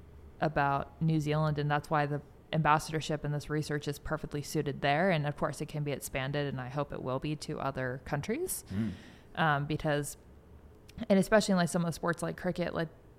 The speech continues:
Speaker 1: at the end of the day, they're normal people.
Speaker 2: <laughs> Yeah,
Speaker 1: You
Speaker 2: that's
Speaker 1: know,
Speaker 2: right.
Speaker 1: they're, and that's the thing too. And I've worked out, it's like LeBron James in the N B A. He's a normal person,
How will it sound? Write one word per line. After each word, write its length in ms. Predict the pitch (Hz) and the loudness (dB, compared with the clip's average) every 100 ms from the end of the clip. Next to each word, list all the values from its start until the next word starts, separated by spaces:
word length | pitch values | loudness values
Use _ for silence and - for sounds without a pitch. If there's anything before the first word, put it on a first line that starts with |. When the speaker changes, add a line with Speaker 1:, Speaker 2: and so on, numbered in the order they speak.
| - - - | -20 -10 -2
Speaker 1:
at 140 | 226 | 0
the 80 | 277 | 0
end 140 | 294 294 | 0 2
of 60 | |
the 80 | 269 | 2
day, 260 | 262 277 - - | 0 -4 -6 -4
they're 240 | 202 254 | 4 6
normal 340 | 254 240 220 202 | 6 6 6 4
people. 460 | 156 156 - - - - - | 0 -4 -10 -16 -20 -20 -2
Speaker 2:
<laughs> 80 | - - - | 0 0 0
Yeah, 120 | 120 - | 2 6
Speaker 1:
You 120 | 202 | 8
Speaker 2:
that's 120 | 196 | 8
Speaker 1:
know, 60 | 131 | 6
Speaker 2:
right. 140 | 92 - | 2 2
Speaker 1:
they're, 480 | 208 202 196 196 - - - - - - - | 4 6 6 2 -2 -18 -20 -20 -20 -18 -4
and 260 | - 208 196 | 4 6 8
that's 180 | 208 214 | 6 4
the 60 | 202 | 0
thing 180 | 208 | 2
too. 80 | 185 | 4
And 120 | 196 | 6
I've 120 | 180 170 | 4 4
worked 200 | 196 190 | 2 4
out, 220 | 180 165 | 4 4
it's 100 | - | 0
like 200 | 185 175 - - - | -2 -2 -6 -20 -12
LeBron 640 | - 190 180 175 160 156 151 - - - - | 2 4 6 6 6 2 0 -4 -16 -20 -10
James 380 | - 165 139 156 | 0 2 2 -2
in 80 | 156 | -2
the 120 | 151 | 0
N 120 | 151 | 0
B 120 | 156 151 | 0 -2
A. 260 | - - - - - | -4 -6 -12 -18 -4
He's 160 | 311 | 0
a 60 | 302 | 0
normal 340 | 277 277 285 | 0 0 0
person, 420 | 294 311 - - | 2 0 -2 -8